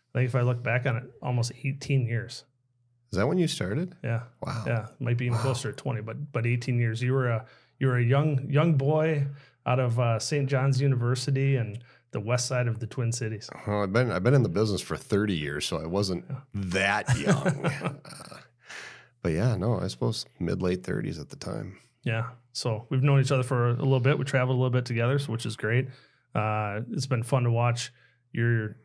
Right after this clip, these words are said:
Speaker 1: your leadership and the rest of your families and your brothers, uh, and what you've done with Scheer Brothers Lumber and watching that company grow and, uh, make a really good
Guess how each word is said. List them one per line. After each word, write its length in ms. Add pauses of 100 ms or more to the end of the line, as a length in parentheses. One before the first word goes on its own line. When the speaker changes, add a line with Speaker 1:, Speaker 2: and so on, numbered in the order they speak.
Speaker 1:
your 320
leadership 540
and 80
the 60
rest 180
of 60
your 100
families 420
and 100
your 100
brothers, 560 (380)
uh, 260
and 80
what 140
you've 120
done 140
with 80
Scheer 160
Brothers 280
Lumber 300
and 200
watching 300
that 140
company 320
grow 340
and, 220 (360)
uh, 380
make 220
a 20
really 200
good 200